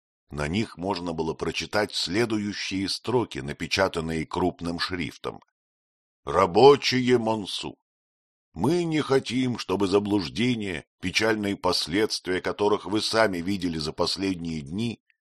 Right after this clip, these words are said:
лишили средств к существованию благоразумных и благонамеренных рабочих. В понедельник утром мы откроем все шахты, и когда работа возобновится,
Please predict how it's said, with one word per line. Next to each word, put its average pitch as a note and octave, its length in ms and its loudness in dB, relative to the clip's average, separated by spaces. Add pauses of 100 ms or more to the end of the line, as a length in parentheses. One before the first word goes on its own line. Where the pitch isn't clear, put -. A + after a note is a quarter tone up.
(360)
лишили A#2 760 4
средств G#2+ 640 0
к - 80 -10
существованию F#2+ 1080 0
благоразумных D#2+ 1080 -2 (200)
и G2 140 0
благонамеренных G2+ 1040 0
рабочих. G2+ 640 -6 (760)
В - 100 -20
понедельник A2+ 800 2
утром C#3 380 4
мы B2+ 260 4
откроем A#2+ 640 2
все A2 300 -4
шахты, - 600 -4 (640)
и E2 100 -8
когда F#2 380 6
работа F#2 400 6
возобновится, C2+ 960 -6